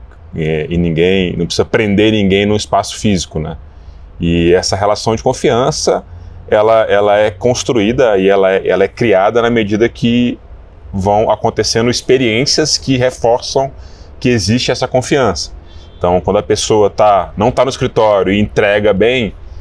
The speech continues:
putz, o, o gestor ali vai falar: "Cara, essa pessoa entrega, independente se ela, se ela, se ela tá aqui ou não."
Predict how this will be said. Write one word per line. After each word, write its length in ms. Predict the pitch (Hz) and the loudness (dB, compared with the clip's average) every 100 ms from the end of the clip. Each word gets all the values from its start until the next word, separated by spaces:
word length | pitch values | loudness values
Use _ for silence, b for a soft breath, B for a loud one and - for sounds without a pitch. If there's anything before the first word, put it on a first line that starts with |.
| B - - | B -18 -4
putz, 340 | 104 92 - | 0 0 0
o, 420 | 87 92 92 87 78 - | 0 2 2 0 -2 -6
o 80 | 95 | -2
gestor 380 | 92 - 101 | -2 0 0
ali 240 | 98 92 95 | 2 2 0
vai 160 | 104 | -2
falar: 220 | - 95 87 | -2 -2 0
"Cara, 340 | 101 85 76 - - | 0 0 -4 -14 -12
essa 180 | - | -8
pessoa 300 | - 87 95 | -6 -4 -2
entrega, 480 | 110 - 101 101 - | 0 2 2 2 0
independente 440 | 110 107 - - - | 0 0 0 -2 0
se 80 | 113 | -2
ela, 200 | 110 - | -2 -4
se 160 | - 104 | -4 -2
ela, 200 | 101 - | 0 -2
se 140 | - | -4
ela 120 | 101 | -2
tá 100 | 107 | -2
aqui 160 | 101 110 | -2 0
ou 80 | 123 | 0
não." 280 | 107 92 | 2 0